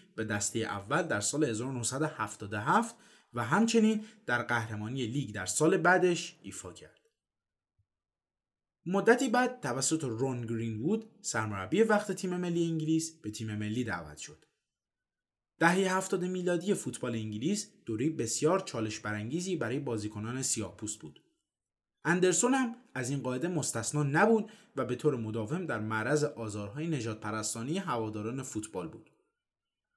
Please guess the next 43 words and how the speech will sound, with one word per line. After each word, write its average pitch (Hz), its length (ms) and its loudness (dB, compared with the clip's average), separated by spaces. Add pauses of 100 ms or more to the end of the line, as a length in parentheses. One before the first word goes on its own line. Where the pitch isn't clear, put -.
(120)
او 220 160 2
سالها 147 420 4
بعد 135 220 2
از 117 140 -2
دوران 120 300 -4
بازیگریش 110 760 0
به 113 140 -6
رسانهٔ 113 500 -2
آی 110 220 -8
تی 107 140 -10
وی 165 120 -2
گفت: 190 280 4 (340)
"یادم 233 220 10
میاد 226 260 6
رفته 135 240 4
بودیم 180 220 2
به 143 80 0
کارلایل. 101 600 -4 (440)
بعد 185 260 6
پنج 196 280 4
دقیقه 175 320 6
رو 156 120 6
زمین 135 300 2
نشستم. 107 520 -6 (300)
کلاف 185 320 4
به 160 120 4
هم 170 140 4
گفت: 175 320 2 (320)
'فکر 233 280 4
می‌کنم 208 300 2
که 190 120 0
بهت 160 200 6
گفته 143 300 2
بودم 185 220 2
که 185 100 -8
خودتو 190 280 0
گرم 185 300 6
کنی. 107 320 -6 (200)
خب 135 120 -4
چرا 226 160 12
رو 214 160 12
زمین 190 340 8
نشستی؟' 131 540 0